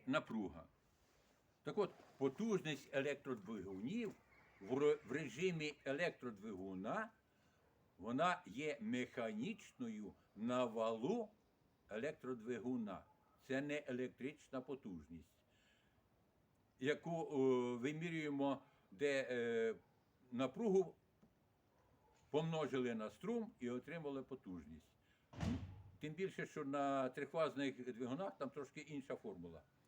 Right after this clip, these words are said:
Там ще враховується косінус фі. Так, ось поки що з цього приводу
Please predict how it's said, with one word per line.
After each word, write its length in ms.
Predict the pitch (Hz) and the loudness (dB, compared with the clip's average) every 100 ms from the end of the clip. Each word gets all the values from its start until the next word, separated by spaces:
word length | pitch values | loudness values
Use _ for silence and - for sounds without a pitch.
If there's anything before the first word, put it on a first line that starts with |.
| _ - | _ -6
Там 180 | 131 117 | -4 -2
ще 160 | - | -2
враховується 640 | 123 131 180 165 139 131 120 | -2 -2 -2 -2 -2 -2 -4
косінус 520 | - 131 - 123 117 | -2 -4 -2 -4 -4
фі. 260 | - - 90 - - - - - - _ - - - - - - - - - - | -12 -16 -16 -18 -20 -20 -20 -20 -20 _ -8 -2 -2 -4 -18 -20 -20 -20 -20 -8
Так, 360 | 127 107 90 - - | -2 -2 -2 -6 -2
ось 340 | 196 208 - - - - - - - - - - - _ _ _ - - - _ _ _ _ - | -2 -2 -10 -20 -20 -20 -20 -20 -20 -20 -18 -20 -20 _ _ _ -20 -20 -20 _ _ _ _ -6
поки 420 | 135 - 190 202 - | -6 2 4 2 -2
що 200 | - 175 165 - - - | -4 0 0 -4 -16 -12
з 160 | - | -6
цього 260 | 170 185 - | 0 2 0
приводу 640 | - 170 170 165 175 170 | -2 -4 -2 -2 -2 -4